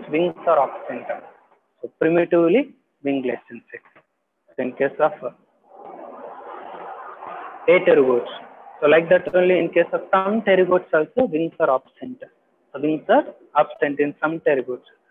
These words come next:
So like in case of ectoparasites, ectoparasites like head louses, head louses, poultry louse and the fleas, so which are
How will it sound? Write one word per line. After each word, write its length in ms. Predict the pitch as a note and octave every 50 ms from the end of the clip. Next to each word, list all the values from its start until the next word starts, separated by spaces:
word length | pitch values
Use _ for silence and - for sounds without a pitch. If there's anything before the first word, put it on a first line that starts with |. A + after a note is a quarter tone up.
| _ _ _ _ -
So 80 | C#3+
like 160 | C#3+ D3+ D3+ - D3
in 140 | D3+ D3+
case 220 | - D#3+ D#3+ D#3+ -
of 100 | E3+ - - F3+
ectoparasites, 880 | E3+ - - G#3 G#3 G3+ - F3 D#3 D3+ D#3 D3+ - - C3 C3 - _ _ _ _ _ _ _ _ _ _ _ _ _ _ _ _ C#3+
ectoparasites 880 | C#3+ - - E3+ E3 - E3 D#3+ D#3 D#3 - - D3+ D3 C#3 - - C#3+
like 180 | C#3 C3+ C3
head 340 | - - - D3+ D3+ D3+ D3 D#3
louses, 440 | D#3+ D#3 D3+ C#3+ - D#3 D3 D3 - - - - _ _ _ _ _ _ _ _ _ _ _ _ -
head 220 | D3+ D3+ D#3 D3 -
louses, 420 | D#3+ D#3+ D#3 D#3 C#3+ - D3 C#3+ C#3+ - - _
poultry 380 | - D#3 E3 E3 D#3+ E3+ E3 D#3+
louse 220 | D#3+ D3+ D3+ D3+ D3+
and 140 | C#3+ C#3 C3+
the 60 | C#3 - -
fleas, 200 | - D#3 D#3 D3+ - _ _ - A#2+ A#2+ - _ _ _ _ _ _ _ _ _ _ -
so 80 | C#3
which 160 | C#3+ - - -
are 160 | A3+ C#4 C#4+